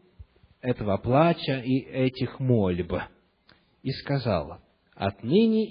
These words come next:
имя будет тебе не Иаков, а Израиль. Ибо ты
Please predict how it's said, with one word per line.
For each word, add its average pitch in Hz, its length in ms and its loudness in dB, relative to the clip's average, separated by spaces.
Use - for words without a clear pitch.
имя 180 160 0
будет 160 320 0
тебе 127 320 -2
не 98 240 0
Иаков, 151 440 0
а 104 380 -6
Израиль. 98 400 -14
Ибо 127 320 2
ты 165 440 6